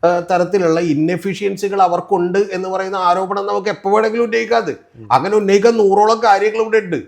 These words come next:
Speaker 1: വേണമെങ്കിൽ ഞാനൊരു അമ്പതെണ്ണം പറഞ്ഞുതരാം, സമയമുണ്ടെന്നുണ്ടെങ്കിൽ.
Speaker 2: ഉം.
Speaker 1: ഇന്ന് മനോരമ പത്രത്തിൽ രാവിലെ വന്നിട്ടുള്ള ഒരു ന്യൂസ് ഉണ്ട്, എക്സ്ക്ലൂസീവായി വന്നിട്ടുള്ള ന്യൂസ്. ഗൗതം കണ്ടോന്നറിയില്ല.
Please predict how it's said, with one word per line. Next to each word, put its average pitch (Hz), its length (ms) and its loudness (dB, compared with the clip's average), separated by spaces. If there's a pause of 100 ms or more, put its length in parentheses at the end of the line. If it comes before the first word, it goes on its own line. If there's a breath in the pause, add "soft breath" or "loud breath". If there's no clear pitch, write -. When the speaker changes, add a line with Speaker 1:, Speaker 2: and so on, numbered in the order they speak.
(140)
Speaker 1:
വേണമെങ്കിൽ 151 360 -2
ഞാനൊരു 196 300 2
അമ്പതെണ്ണം 214 420 0
പറഞ്ഞുതരാം, 196 360 -2
സമയമുണ്ടെന്നുണ്ടെങ്കിൽ. 165 760 -4 (120)
Speaker 2:
ഉം. 107 100 -20 (120 soft breath)
Speaker 1:
ഇന്ന് 233 420 8 (160)
മനോരമ 196 440 0
പത്രത്തിൽ 190 600 -2
രാവിലെ 175 440 2
വന്നിട്ടുള്ള 175 500 -2
ഒരു 170 340 -6
ന്യൂസ് 143 340 -4
ഉണ്ട്, 120 180 -4 (120)
എക്സ്ക്ലൂസീവായി 196 720 0
വന്നിട്ടുള്ള 156 340 -2
ന്യൂസ്. 123 260 -6 (100)
ഗൗതം 165 220 0
കണ്ടോന്നറിയില്ല. 175 720 -4